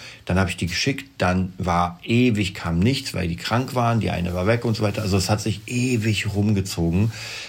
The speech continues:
und ich konnte keinen richtigen Abschluss machen und sagen, „Ey, okay, das machen wir jetzt.“ Jetzt die letzte Nachricht war,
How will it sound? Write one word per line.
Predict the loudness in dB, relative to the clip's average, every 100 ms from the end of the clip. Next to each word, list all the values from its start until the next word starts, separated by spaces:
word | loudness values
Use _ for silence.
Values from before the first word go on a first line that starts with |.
| -4
und | 0 2
ich | 0
konnte | 0 0 0
keinen | -2 0 0
richtigen | 0 0 -2
Abschluss | -4 0 0
machen | 0 2 2
und | 2 2
sagen, | 2 0
„Ey, | 0 -2 -2
okay, | -2 0 0
das | 2 0 2
machen | 0 0
wir | -2
jetzt.“ | -6 -6
Jetzt | -6 -6 -4
die | 2
letzte | 2 2 0
Nachricht | 2 0 -2 -2
war, | 0 0